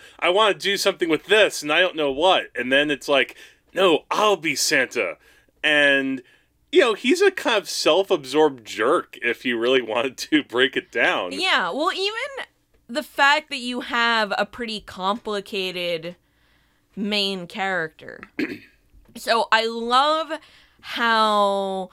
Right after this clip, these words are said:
Speaker 2: kind of nuanced all the characters are, and I love how, again, you can see where every character is coming from.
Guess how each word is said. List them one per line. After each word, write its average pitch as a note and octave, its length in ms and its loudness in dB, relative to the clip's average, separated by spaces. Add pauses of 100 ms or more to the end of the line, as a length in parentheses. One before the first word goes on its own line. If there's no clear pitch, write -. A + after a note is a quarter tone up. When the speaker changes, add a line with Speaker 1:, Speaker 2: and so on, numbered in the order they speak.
(800)
Speaker 2:
kind G#3+ 260 -2
of G3+ 120 -4
nuanced A3 880 0
all G3 200 0
the F#3+ 80 -8
characters G3 640 -6
are, E3+ 240 -2
and G#3 200 -2
I G#3 120 2
love A#3+ 320 -4
how, A3 500 -2
again, A#3 240 -4
you A#3+ 140 -4
can E4 160 -8
see - 160 -10
where A#3+ 200 0
every A3+ 320 -2
character G3 460 -4
is E3+ 80 -18
coming F3 300 -12
from. - 380 -14